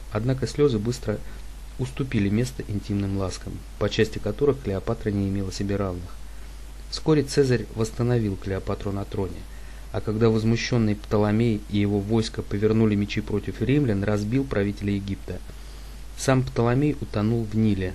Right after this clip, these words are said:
спасаясь бегством от преследователей. Пробыв в Египте почти год, Цезарь был вынужден вернуться в Европу.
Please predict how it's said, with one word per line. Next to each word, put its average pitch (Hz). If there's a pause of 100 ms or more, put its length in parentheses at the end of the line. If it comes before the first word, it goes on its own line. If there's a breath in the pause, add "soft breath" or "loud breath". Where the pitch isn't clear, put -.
спасаясь 101
бегством 120
от 107
преследователей. 95 (720 loud breath)
Пробыв 123
в -
Египте 123
почти -
год, 135
Цезарь 120
был 107
вынужден 104
вернуться 98
в 98
Европу. 95